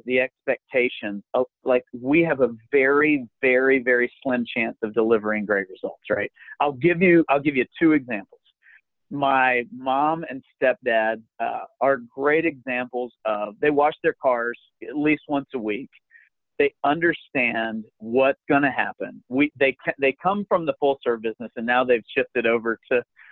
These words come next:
you know, Wash Me Fast and Mammoth because that's what we do in the Express. But they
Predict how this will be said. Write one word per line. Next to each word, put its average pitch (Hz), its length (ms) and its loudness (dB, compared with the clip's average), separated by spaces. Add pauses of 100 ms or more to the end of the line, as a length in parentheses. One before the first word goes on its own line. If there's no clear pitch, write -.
(120)
you 151 100 0
know, 123 120 2
Wash 120 340 2
Me 127 160 -8
Fast 123 300 0
and 113 160 -10
Mammoth 127 380 -2
because 123 260 0 (380)
that's 120 200 -2
what 123 100 -8
we 113 100 -6
do 117 160 -6
in 113 100 -8
the 107 80 -10
Express. 147 480 -2 (1000)
But 135 280 4 (220)
they 156 280 0